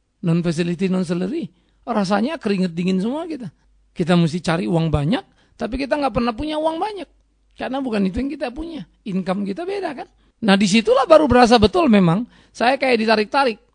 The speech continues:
Sehingga satu waktu saya bisa menikmati betul-betul sebagai pemimpin yang memuliakan Tuhan.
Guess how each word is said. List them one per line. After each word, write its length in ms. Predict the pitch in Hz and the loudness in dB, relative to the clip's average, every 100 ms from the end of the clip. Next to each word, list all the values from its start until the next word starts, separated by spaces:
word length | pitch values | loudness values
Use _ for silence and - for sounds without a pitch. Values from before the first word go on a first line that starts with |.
| _ _ _ _ | _ _ _ _
Sehingga 240 | - 196 226 | -12 -6 -4
satu 260 | 208 214 | -4 -4
waktu 240 | 233 170 269 | -6 -6 -6
saya 320 | 220 220 220 226 | 2 4 4 2
bisa 300 | 196 180 190 | 2 2 4
menikmati 560 | 190 190 254 349 - | 4 2 0 0 0
betul-betul 560 | 349 220 233 208 196 254 | -2 0 2 0 0 -2
sebagai 300 | 190 196 185 | -2 -2 -2
pemimpin 480 | 175 190 220 247 294 | -2 0 2 0 0
yang 80 | 226 | 2
memuliakan 460 | 196 185 175 170 196 | 4 4 2 0 0
Tuhan. 220 | 247 | 0